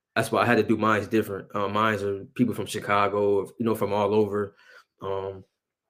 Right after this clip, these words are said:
mine's is people from Oswego, Waubonsie, Matea, from the city. Like, mine's is a mix of a bunch of people. So I can't do an actual East West game in Aurora. Like, that's already a thing.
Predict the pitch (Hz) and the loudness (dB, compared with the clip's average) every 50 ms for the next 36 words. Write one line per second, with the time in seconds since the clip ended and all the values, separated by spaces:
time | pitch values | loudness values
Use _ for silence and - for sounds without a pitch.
0 | _ _ _ _ _ _ _ _ _ _ _ 104 107 107 107 107 98 104 98 - | _ _ _ _ _ _ _ _ _ _ _ -2 0 0 2 0 0 -4 -4 -4
1 | 117 110 98 92 107 95 95 95 - - 110 107 101 101 101 101 104 104 101 101 | -4 -4 -4 -6 -8 -8 -8 -8 -4 -2 -2 -2 0 0 0 0 0 0 0 -2
2 | 98 92 98 101 104 104 101 95 104 101 95 98 90 - - 101 101 101 101 101 | -2 -4 -4 -4 -2 -4 -4 -4 -6 -8 -8 -8 -6 -2 0 0 0 0 0 0
3 | 101 101 98 98 98 - - - - 101 92 87 - - 104 101 101 101 98 90 | 0 0 0 -2 -4 -6 -8 -10 -10 -10 -10 -10 -6 -4 -4 -4 -4 -4 -4 -2
4 | 95 95 87 90 107 107 113 107 101 98 98 98 101 110 110 110 - 101 90 85 | -2 -2 -2 0 0 0 0 0 0 -2 -4 -2 0 -2 -2 0 -2 -4 -4 -4
5 | - - 92 90 104 107 104 - - - 117 107 90 85 87 85 - 98 95 92 | -8 -10 -8 -4 -2 -4 -4 -4 -4 -4 -4 -4 -4 -4 -10 -4 -2 -2 -2 -2
6 | 95 - - - - - - - _ 104 107 - 113 104 92 87 104 101 98 98 | -6 -10 -16 -20 -20 -20 -20 -4 _ -2 0 2 0 0 0 0 0 2 2 2
7 | 82 85 98 - - 101 98 95 - 110 110 104 101 104 107 101 95 - 101 98 | 2 2 -2 -2 -4 -6 -6 -4 -2 -2 -2 0 0 2 2 2 0 -2 -4 -4
8 | 95 95 98 95 95 95 95 95 95 95 92 92 90 87 87 87 90 - 87 87 | -4 -4 -4 -4 -4 -4 -6 -6 -6 -6 -8 -8 -12 -12 -12 -12 -10 -10 -10 -10
9 | - - 78 78 - - 87 82 82 - 80 78 - | -8 -6 -6 -4 -4 -4 -4 -6 -6 -6 -8 -8 -8